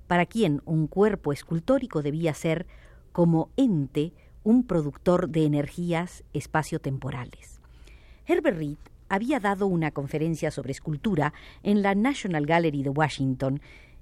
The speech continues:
y, feliz de su éxito, regresaba a Inglaterra. Gabo no había oído las conferencias y le solicitó a Reed le permitiera leer sus originales. El crítico se las dio encantado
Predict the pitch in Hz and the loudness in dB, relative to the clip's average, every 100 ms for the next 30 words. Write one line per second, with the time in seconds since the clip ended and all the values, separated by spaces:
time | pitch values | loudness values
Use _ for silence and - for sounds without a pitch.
0 | - - 214 240 240 320 - - 160 160 | -12 -4 0 2 2 0 -4 -8 -4 -2
1 | 165 147 - 226 294 269 127 123 135 135 | 0 -2 -4 -6 -4 -4 -4 -6 -4 -2
2 | 139 127 - - 64 - - - - - | -2 -4 -8 -12 -12 -16 -20 -20 -20 -20
3 | - - - - - - 202 349 208 170 | -20 -20 -20 -20 -20 -16 2 4 6 4
4 | - 208 320 254 151 143 156 139 127 - | 2 4 4 4 2 2 0 -2 -4 -4
5 | 143 196 202 147 - 151 - - 226 226 | -2 0 0 -2 -2 -4 -4 -10 -6 -4
6 | 294 - 156 135 - 139 151 - 143 139 | -4 -4 -4 -6 -10 -6 -4 -2 -4 -4
7 | 143 127 151 - - - - 233 330 311 | -4 -4 -6 -12 -20 -20 0 0 2 -2
8 | 220 165 160 165 147 147 - 165 - 170 | -2 -2 -2 0 -2 -2 -4 -8 -4 -4
9 | 175 233 269 196 131 - - - - - | -2 -2 0 -2 -8 -12 -20 -20 -20 -12
10 | - 196 - 165 - 170 175 143 127 143 | -2 -2 -2 -8 -8 -8 -8 -6 -6 -4
11 | 151 151 - 170 180 165 139 135 | 0 2 2 0 2 2 2 -2